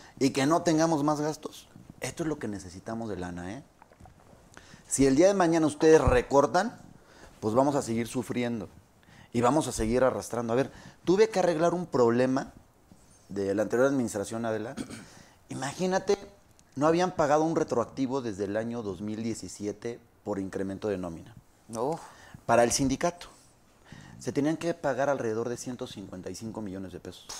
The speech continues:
Speaker 2: Uf.
Speaker 1: Y desde aquí le agradezco mucho a, a mi amigo Percy Espinosa, que es el líder sindical, que tengo el honor de conocerlo y de con-, que él me conoce desde muy pequeño,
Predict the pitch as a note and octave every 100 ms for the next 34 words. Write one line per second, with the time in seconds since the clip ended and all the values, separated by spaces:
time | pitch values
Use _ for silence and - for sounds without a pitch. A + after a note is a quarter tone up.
0 | - G#3 - - - - - C#3+ C#3 B2+
1 | C3 B2+ C3 D3+ F#3 - A2 A2 G#2 A2+
2 | B2+ - A2 A#2+ B2 D3 D#3+ - - G2+
3 | G2 F#2+ - G2 G2 G#2+ B2 B2 C3+ -
4 | A2 B2 A#2 - F#2 F#2+ A2+ - G2 G#2+
5 | G2 G#2 G#2 G#2 F2 - G2+ A2+ - -
6 | - - G2 A#2+ B2 C3 A2 A#2 B2 G#2+
7 | G2+ F#2 A2 G#2+ A2+ F#2+ F2+ - - -
8 | A#2+ C3+ A#2+ A2+ G#2+ F#2+ G2 A2 A2 A2
9 | - A#2+ A#2